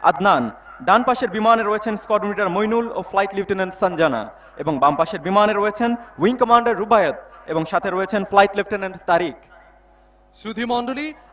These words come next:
Speaker 2: আপনারা দেখতে পাচ্ছেন বাম পাশের উত্তর আকাশ থেকে এগিয়ে আসছে বাংলাদেশ বিমান বাহিনীর একটি সি ওয়ান থার্টি জে ও দুটি আন থার্টি টু পরিবহনের একটি section। এই সেকশনের leader হিসেবে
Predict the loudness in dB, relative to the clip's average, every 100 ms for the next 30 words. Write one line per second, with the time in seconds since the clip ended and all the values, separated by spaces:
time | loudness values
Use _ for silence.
0 | 0 0 2 0 -2 -6 -6 -6 -6 -6
1 | -8 -8 -16 -14 -4 -4 -4 -8 -8 -12
2 | -12 -14 -10 -8 -6 -8 -12 -16 -14 -10
3 | -10 -12 _ -12 -8 -6 -6 -8 -12 -14
4 | -14 -20 _ -6 -6 -6 -8 -10 -12 -10
5 | -6 -6 -6 -8 -8 -10 -10 -12 -12 -12
6 | -6 -4 -4 -4 -6 -8 -8 -10 -10 -8
7 | -6 -4 -4 -8 -10 -10 -6 -6 -4 -6
8 | -6 -14 -12 -10 -10 -10 -8 -10 -10 -12
9 | -12 -14 -14 -14 -16 -16 -20 -20 -14 -10
10 | -8 -8 -8 -8 -8 -4 -4 -4 -4 -4